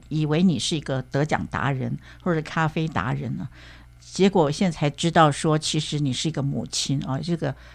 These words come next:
也就是一个达人。<laughs> 哦，身为一个母亲，身为一个倾听者啊，身为一个在咖啡馆里面，可能就是一个微笑，可能就是递个卫生纸的人。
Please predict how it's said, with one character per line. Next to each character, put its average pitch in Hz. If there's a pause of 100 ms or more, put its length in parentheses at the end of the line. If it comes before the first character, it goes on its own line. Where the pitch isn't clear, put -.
(120)
也 151
就 185
是 170
一 143
个 196
达 104
人。 139 (200)
<laughs> -
哦， 190
身 294
为 262
一 -
个 247
母 175
亲， 180
身 202
为 175
一 -
个 156
倾 196
听 196
者 -
啊， 139 (240)
身 -
为 190
一 175
个 165
在 190
咖 202
啡 202
馆 156
里 165
面， 147 (460)
可 147
能 156
就 196
是 180
一 -
个 151
微 139
笑， 156 (280)
可 151
能 156
就 165
是 131 (180)
递 170
个 143
卫 151
生 151
纸 135
的 117
人。 -